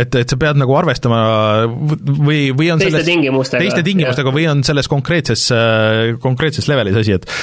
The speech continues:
Speaker 1: mul natuke on nagu isu muidugi minna sellesse päris esimesse Hitmani, et mida ma mängisin alguses arvutis, et lihtsalt hakata sealt nagu tegema, et mul ei ole nagu saadud, äh, selle esimese Hitmani,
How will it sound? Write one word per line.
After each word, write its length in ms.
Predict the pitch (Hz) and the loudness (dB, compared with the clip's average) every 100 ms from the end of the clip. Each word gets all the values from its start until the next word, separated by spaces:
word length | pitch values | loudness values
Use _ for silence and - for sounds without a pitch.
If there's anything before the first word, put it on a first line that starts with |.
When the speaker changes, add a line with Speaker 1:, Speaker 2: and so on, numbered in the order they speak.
| - | -2
Speaker 1:
mul 120 | 117 | 0
natuke 400 | 147 247 254 175 160 | 2 0 -2 0 0
on 80 | 143 | 2
nagu 220 | 139 127 131 | 2 2 2
isu 220 | 190 202 | 2 0
muidugi 300 | 139 131 123 117 | 0 0 0 2
minna 300 | 156 139 110 | 2 2 2
sellesse 320 | 120 117 123 | 0 -2 -2
päris 320 | 151 160 123 | -2 -2 -2
esimesse 440 | 147 139 104 - | -2 0 -2 0
Hitmani, 360 | 110 160 107 104 | -2 0 0 0
et 160 | 101 - | 0 0
mida 160 | 107 | 0
ma 80 | 107 113 | 2 0
mängisin 180 | 104 | 0
alguses 240 | 110 104 208 | 0 0 0
arvutis, 300 | 214 - 104 | 0 0 -2
et 260 | 98 - | -2 0
lihtsalt 400 | 104 123 - - | 0 0 -4 -8
hakata 340 | - 127 - - | -4 -4 -2 -2
sealt 220 | 143 117 | -2 -2
nagu 80 | 104 | -2
tegema, 240 | 147 110 | 0 -2
et 80 | 92 | 0
mul 160 | 113 113 | 0 2
ei 80 | |
ole 160 | 120 107 | 2 0
nagu 160 | 104 95 | 0 0
saadud, 400 | 139 104 95 - - - - - | 0 0 -4 -6 -14 -14 -8 -2
äh, 220 | 107 101 | 0 0
selle 240 | 113 110 | 0 0
esimese 240 | 127 107 110 127 | 0 0 0 0
Hitmani, 420 | 123 107 104 | 0 0 2